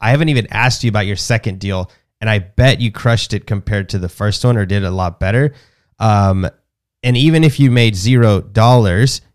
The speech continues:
you made millions in education that you would have had to have paid for or, or walked with somebody or paid someone else to do it. But now you're able to learn it yourself. Not just that, it brought, I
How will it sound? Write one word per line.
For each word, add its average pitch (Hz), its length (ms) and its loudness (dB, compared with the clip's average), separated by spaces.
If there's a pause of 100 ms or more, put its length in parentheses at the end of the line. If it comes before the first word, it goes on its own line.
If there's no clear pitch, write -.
you 131 140 -8
made 135 360 2
millions 123 600 2
in 104 100 0
education 104 640 0
that 92 120 -4
you 104 100 -2
would 107 100 0
have 98 100 -2
had 95 200 -2
to 92 60 -4
have 85 180 -8
paid 156 420 0
for 92 380 -2 (380)
or, 117 320 4
or 117 180 2
walked 113 400 0
with 123 120 0
somebody 104 240 2
or 95 80 -2
paid 135 300 0
someone 120 220 -2
else 143 320 -2
to - 40 -12
do 110 140 0
it. 98 60 -4
But 101 120 -4
now 117 140 -4
you're 131 200 2
able 113 140 2
to 107 40 0
learn 107 200 0
it 92 80 -6
yourself. 104 420 -4
Not 165 240 -4
just 135 440 -6
that, 135 400 -4 (420)
it 117 240 -2
brought, 147 320 2
I 107 220 -2